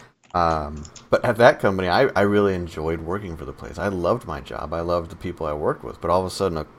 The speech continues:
quick change in management, and everything was flipped upside down. You know?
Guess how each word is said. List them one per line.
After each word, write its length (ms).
quick 200
change 280
in 100
management, 480
and 160
everything 340
was 100
flipped 240
upside 380
down. 300
You 100
know? 220